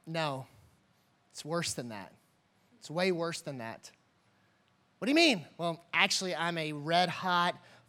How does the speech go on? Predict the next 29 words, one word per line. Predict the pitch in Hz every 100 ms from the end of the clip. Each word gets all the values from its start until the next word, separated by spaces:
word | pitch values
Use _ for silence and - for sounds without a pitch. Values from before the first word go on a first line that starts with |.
| -
fully | 202 185 180
devoted, | 175 160 170 175 170 160 -
fired | - - 202 190 185 185
up, | 175 170 180 170 - -
Jesus | 131 202 196 190 -
loving, | 170 175 175 175 175 165 - -
tithe | - 196 190 196 185
giving, | 180 190 180 185 180 - - -
hands | - 214 208 175
raised | 190 196 196
in | 190 175
worship, | 180 185 - 190 185 - -
gonna | 151 214
be | 196 202
at | -
church | - 202 196
every | 196 190
time | - 196 190
I | 185
can, | - 196 190
gonna | 185 196
be | 196
at | 170
online | 185 196 185 190
church | 196 190
every | 190 190
time | 175 185
I | 185
can. | 180 190 185